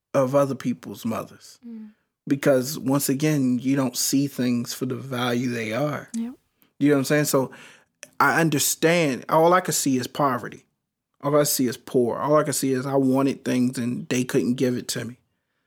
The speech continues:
Speaker 1: All I can see is I wanted to do things and they wouldn't let me do it. You know what I'm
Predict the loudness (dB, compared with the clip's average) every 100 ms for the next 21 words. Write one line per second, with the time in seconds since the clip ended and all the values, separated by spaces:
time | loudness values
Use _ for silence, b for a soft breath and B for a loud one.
0 | _ -4 0 0 0 0 2 2 2 0
1 | 0 -4 0 2 2 -2 -6 -8 -10 -4
2 | -2 2 0 0 0 -2 -2 -4 -4 -10
3 | _ _ _ _ _ _ 0 2